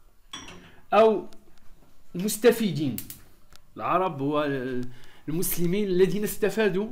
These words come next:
من الدولة التركية بشكل مباشر أو غير مباشر.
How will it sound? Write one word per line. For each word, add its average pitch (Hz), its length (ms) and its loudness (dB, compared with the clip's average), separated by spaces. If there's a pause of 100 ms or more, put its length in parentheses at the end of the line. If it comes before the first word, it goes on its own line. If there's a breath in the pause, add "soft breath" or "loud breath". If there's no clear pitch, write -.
من 160 160 -2
الدولة 185 440 2
التركية 180 480 0
بشكل 170 420 0
مباشر 156 640 -2 (680 soft breath)
أو 214 200 8
غير 190 280 8
مباشر. 151 580 0